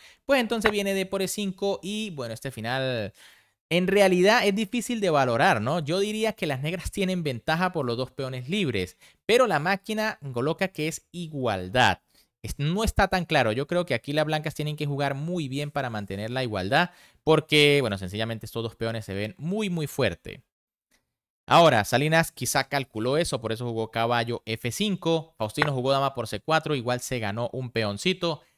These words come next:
Dama D uno por parte del chileno, que no quiere cambiar damas, ¿no? Al contrario, quiere seguir atacando. Y dama F siete, otra vez una jugada defensiva que se ve bastante lógica para evitar la entrada de la dama en H cinco.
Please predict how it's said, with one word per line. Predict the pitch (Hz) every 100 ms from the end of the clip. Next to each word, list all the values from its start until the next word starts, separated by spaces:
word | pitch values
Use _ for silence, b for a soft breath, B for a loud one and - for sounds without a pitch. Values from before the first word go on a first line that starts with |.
| b -
Dama | 147 170 175
D | 151
uno | 147 160
por | 147 127
parte | 143 139 147
del | 143
chileno, | - 160 170 160 160
que | 113
no | 113
quiere | - 123 123
cambiar | 104 104 104 110
damas, | 147 113 104
¿no? |
Al | 117
contrario, | - 95 120 113 101
quiere | 110 113
seguir | 95 101
atacando. | 107 92 143 151 156 151 b b b b
Y | 254 254
dama | 233 220 220 -
F | 185 190 190
siete, | - - 175 117 - 95
otra | 104 123 127
vez | 131
una | 131 127
jugada | 113 117 127
defensiva | 117 98 95 139 147
que | 151
se | 110 104
ve |
bastante | 117 - 131 123
lógica | 131 135 160 147 -
para | 139 156
evitar | 139 117 135 151
la | 135
entrada | 113 139 139 143 143 b b -
de | 139 196 202
la | 156 135
dama | 135 147 151
en | 139
H | 113 98
cinco. | - 117 98 76 65